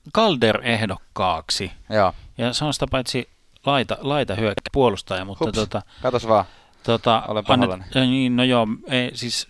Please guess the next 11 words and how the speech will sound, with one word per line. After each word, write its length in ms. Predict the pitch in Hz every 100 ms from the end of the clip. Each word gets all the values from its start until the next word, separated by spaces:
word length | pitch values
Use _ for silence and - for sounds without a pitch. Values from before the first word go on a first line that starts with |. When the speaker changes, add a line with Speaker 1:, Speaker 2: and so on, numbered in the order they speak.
| -
Speaker 1:
annetaan 400 | 131 123 113 107
se, 100 | 107
koska 300 | 101 92 107
hän 280 | 107 104 -
on 120 | 113 107
noin 180 | 110
puolikkaan 560 | 107 117 98 - 98 90 -
pelin 300 | 101 87 87
pelannut, 440 | 101 92 85 80
niin, 140 | 87 - - - - - - - -
ää, 360 | 123 117 117